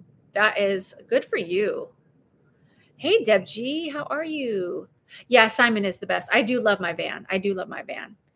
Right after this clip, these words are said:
I loved my car, but I also love my van. Uh, hey, Keto Annie. Yes, encouragement to Alicia for her first night. That's gonna be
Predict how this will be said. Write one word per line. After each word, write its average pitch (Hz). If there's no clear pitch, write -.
I 233
loved 269
my 269
car, 233
but 196
I 180
also 185
love 160
my 156
van. -
Uh, 180
hey, 330
Keto 180
Annie. 185
Yes, 214
encouragement 226
to 202
Alicia 185
for 170
her -
first 196
night. 175
That's -
gonna 190
be 175